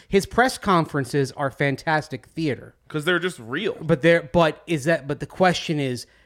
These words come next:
Speaker 1: is that, like, leading a team kind of that vibe? Or is it just kind of X's and O's, O's scheming an offense, leading an offense vibe? I'd say leading an offense vibe is probably,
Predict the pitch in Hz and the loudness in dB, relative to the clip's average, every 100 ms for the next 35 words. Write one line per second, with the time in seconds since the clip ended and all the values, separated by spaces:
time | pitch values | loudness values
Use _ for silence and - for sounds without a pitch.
0 | _ _ - 165 127 156 151 - _ _ | _ _ -4 -4 0 0 0 -4 _ _
1 | _ 160 120 _ _ _ _ _ 160 151 | _ -6 -6 _ _ _ _ _ -6 -2
2 | 160 165 151 123 - 170 160 127 107 95 | 2 4 4 0 -4 0 0 0 -4 -10
3 | _ _ _ _ - 143 127 123 117 110 | _ _ _ _ -4 -2 -2 -4 -6 -6
4 | 123 104 92 120 135 139 - 156 - 165 | -6 -6 -6 -4 -4 -4 -4 -4 -2 -2
5 | 139 113 - _ - 151 - 160 127 139 | -2 -6 -18 _ -4 -4 -2 -4 0 2
6 | 139 135 110 139 143 139 143 - _ - | 2 2 -2 -8 -4 -2 -4 -6 _ -12
7 | - - 156 143 135 135 127 - 127 117 | -10 -2 0 2 2 0 -2 -2 -4 -6
8 | - 139 135 127 120 127 139 - 117 104 | -8 -4 -2 -2 -2 0 -2 -2 -6 -6
9 | 110 107 107 127 147 - 151 131 117 _ | -8 -8 -4 -2 -4 -2 0 0 -4 _
10 | _ _ _ _ _ _ - 151 170 156 | _ _ _ _ _ _ -8 -2 2 2
11 | 139 147 175 - 139 123 120 120 113 113 | 4 4 2 2 -2 -2 -2 -2 -2 -6
12 | - 143 120 110 | -2 -2 0 -6